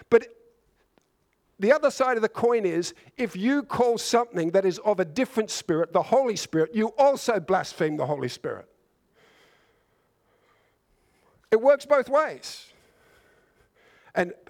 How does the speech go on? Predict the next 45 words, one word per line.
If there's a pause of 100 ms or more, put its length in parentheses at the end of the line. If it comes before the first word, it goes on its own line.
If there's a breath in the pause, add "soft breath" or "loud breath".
(100)
people
were
saying,
"You've
got
to
go
over
to
this,
this
place
and
you've
got
to
hear
this
guy."
And, (420 soft breath)
and,
uh,
and
I
watched
online,
there
was,
like,
this
hippie
spirit. (280 loud breath)
People
were,
like,
going
in
a
trance
and
they
were
singing
the
same